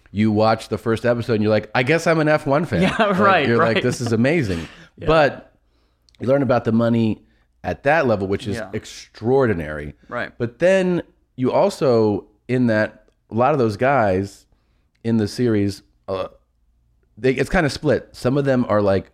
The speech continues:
Speaker 1: grew up extremely wealthy,
Speaker 2: Mm-hmm.
Speaker 1: and then there's the ones who they're like, "We had no money,
Speaker 2: Right.
Speaker 1: and my parents and everyone sacrificed so much
Speaker 2: Yep.
Speaker 1: just for me to be able to compete." And
Speaker 2: Yeah.
Speaker 1: I've met even, uh,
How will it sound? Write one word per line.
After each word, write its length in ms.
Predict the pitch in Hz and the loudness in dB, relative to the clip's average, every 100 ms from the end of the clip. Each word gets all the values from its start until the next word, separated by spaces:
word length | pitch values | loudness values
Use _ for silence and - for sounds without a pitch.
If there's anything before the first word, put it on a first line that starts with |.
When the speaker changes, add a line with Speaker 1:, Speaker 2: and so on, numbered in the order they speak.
| _ | _
Speaker 1:
grew 180 | 107 104 | -2 0
up 280 | 104 - _ _ | 0 -4 _ _
extremely 400 | - - 135 123 | -12 -2 0 2
wealthy, 460 | 104 107 117 151 180 _ _ 143 | 2 0 0 -6 -8 _ _ -14
Speaker 2:
Mm-hmm. 200 | 139 175 117 | -10 -6 -2
Speaker 1:
and 100 | 120 | 0
then 120 | 135 | 0
there's 160 | 120 | 0
the 80 | 113 | 0
ones 260 | 113 113 107 | 0 -2 -2
who 100 | 113 | 0
they're 120 | 104 | 0
like, 300 | 101 95 90 _ - | 2 0 -2 _ -6
"We 140 | 110 | -2
had 200 | 107 90 | 0 0
no 180 | 101 214 | 0 0
money, 460 | 156 95 90 87 82 _ | 0 -2 -2 -4 -8 _
Speaker 2:
Right. 280 | 131 127 101 | -6 -4 0
Speaker 1:
and 240 | 104 104 | 0 0
my 140 | 98 98 | 0 -2
parents 460 | - 127 120 113 | -2 0 0 0
and 80 | 104 | -2
everyone 220 | 104 104 | 0 -2
sacrificed 720 | - 104 101 98 92 - - | -2 -4 -2 -2 -4 -4 -10
so 360 | - 127 131 135 | 0 2 4 2
much 500 | 113 113 98 - - | 2 0 -2 -6 -16
Speaker 2:
Yep. 100 | 160 | -4
Speaker 1:
just 160 | 113 113 | -2 -2
for 80 | 113 | -2
me 80 | 104 | -4
to 80 | |
be 120 | 92 95 | -2 -2
able 160 | 90 | -4
to 80 | 80 | -10
compete." 440 | - 80 156 135 - - | -16 -8 -4 -4 -6 -18
And 120 | 139 | -4
Speaker 2:
Yeah. 120 | 135 | 0
Speaker 1:
I've 100 | 220 | 2
met 200 | 208 151 | 2 0
even, 420 | 123 123 117 107 - _ _ _ _ _ | 0 0 0 0 -4 _ _ _ _ _
uh, 440 | 104 101 92 87 | 0 2 2 0